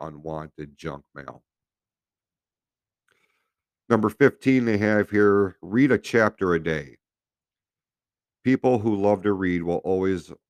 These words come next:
will always be open to new concepts and adventures. Fiction can take you to another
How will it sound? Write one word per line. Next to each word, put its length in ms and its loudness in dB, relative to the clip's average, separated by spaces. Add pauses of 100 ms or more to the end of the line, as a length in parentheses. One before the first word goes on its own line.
(400)
will 280 -6
always 400 -2
be 200 -4
open 460 -4
to 120 -10
new 240 -6
concepts 800 -6
and 120 -10
adventures. 840 -16 (240)
Fiction 540 -6
can 140 -14
take 320 -6
you 240 -10
to 160 -10
another 320 -10